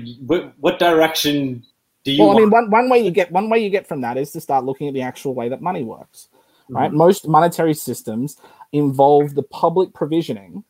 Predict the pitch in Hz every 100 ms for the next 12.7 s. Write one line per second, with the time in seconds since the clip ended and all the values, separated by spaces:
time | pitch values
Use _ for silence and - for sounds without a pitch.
0 | _ 143 156 214 131 147 _ _ _ _
1 | 170 156 180 180 175 147 147 151 131 139
2 | 135 - 135 135 - 139 - 117 113 113
3 | 127 175 _ _ _ 117 117 117 120 120
4 | - _ _ _ _ - 123 120 - 135
5 | 151 117 110 135 139 139 123 110 120 123
6 | - 113 104 - - 123 113 127 - 127
7 | 123 110 113 120 120 131 127 123 - 113
8 | 123 131 117 107 107 120 107 123 123 123
9 | - 123 147 147 120 - - - - _
10 | _ _ - 139 - _ - 139 143 190
11 | - 196 165 131 - 120 120 123 127 123
12 | 120 127 127 104 110 143